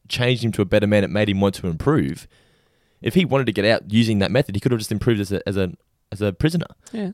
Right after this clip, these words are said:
Speaker 1: But because of Selma, that's, he said that's what made him
Speaker 2: Mm.
Speaker 1: improve.
Speaker 2: That's a fair point.
Speaker 1: Hmm.
Speaker 2: I do like it. It does, it, it does make the whole turn kind of more satisfying dramatically.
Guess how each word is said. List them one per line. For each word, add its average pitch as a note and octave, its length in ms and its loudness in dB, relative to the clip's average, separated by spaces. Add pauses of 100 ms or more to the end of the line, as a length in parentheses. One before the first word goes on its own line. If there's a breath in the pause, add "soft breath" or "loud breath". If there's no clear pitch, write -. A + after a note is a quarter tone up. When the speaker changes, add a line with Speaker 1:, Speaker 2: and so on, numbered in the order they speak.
Speaker 1:
But A#2+ 260 0
because B2+ 320 0
of A2 80 -2
Selma, B2 360 2
that's, G2+ 200 0
he A2+ 80 0
said G2+ 160 -2
that's G2 120 -6
what - 100 -10
made G2 300 2
him D#3 140 0
Speaker 2:
Mm. F#2 60 0
Speaker 1:
improve. C#2+ 440 -4
Speaker 2:
That's F4+ 160 -6
a E4+ 60 -4
fair - 160 -2
point. - 240 -6 (280)
Speaker 1:
Hmm. D3+ 140 -2 (240)
Speaker 2:
I A#3 80 4
do C4 180 -4
like E3+ 260 6
it. B2 80 2
It A2+ 100 0
does, C3+ 400 -2
it, - 220 -12
it - 140 -10
does C3+ 300 0
make A2+ 260 -4
the G#2+ 80 -2
whole A2 300 0
turn G#2 540 -4 (460 soft breath)
kind C3+ 180 0
of A2 60 0
more G2 140 -2
satisfying F#2 640 -4
dramatically. F#2 500 -8